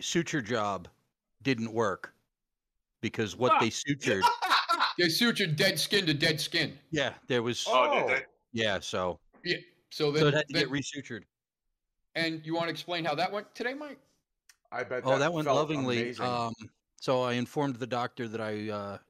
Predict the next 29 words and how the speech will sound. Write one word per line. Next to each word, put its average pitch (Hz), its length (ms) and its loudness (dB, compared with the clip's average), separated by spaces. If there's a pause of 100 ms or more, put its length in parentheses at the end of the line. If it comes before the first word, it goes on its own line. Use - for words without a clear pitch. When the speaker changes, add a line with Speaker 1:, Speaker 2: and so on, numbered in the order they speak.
Speaker 1:
after 120 280 -4
he 107 320 -6
administered 104 680 -4
the 98 240 -8
lidocaine, 120 520 -2 (760)
um, 85 540 -6 (680)
I 98 100 -4
informed 104 320 -4
the 95 60 -8
doctor 90 340 -6
that 90 140 -8
it 95 120 -10
didn't 98 260 -4
take 90 400 -8 (220)
on 95 180 -4
the 90 100 -4
thumb 101 300 -4
side 92 300 -2
of 82 100 -14
the 101 80 -4
wound. 120 400 2
Now, 107 340 -2
for - 140 -14
those 90 240 -6
of 85 100 -8
you 90 220 -4
who 95 80 -8
are 80 160 -4
new, 95 400 0